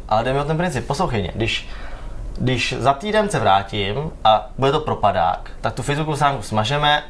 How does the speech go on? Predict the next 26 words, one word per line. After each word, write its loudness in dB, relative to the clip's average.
a 4
je 2
to -4
vyřešený. -2
Ale 6
když 0
tam 2
vydržím 0
třeba 0
půlku -2
nebo 0
do 0
konce, 0
nebo 0
kdyby -2
se -2
mi -2
to -2
povedlo 0
třeba -2
vyhrát, 2
tak 0
prostě -2
v -4
tu -2
chvíli, -2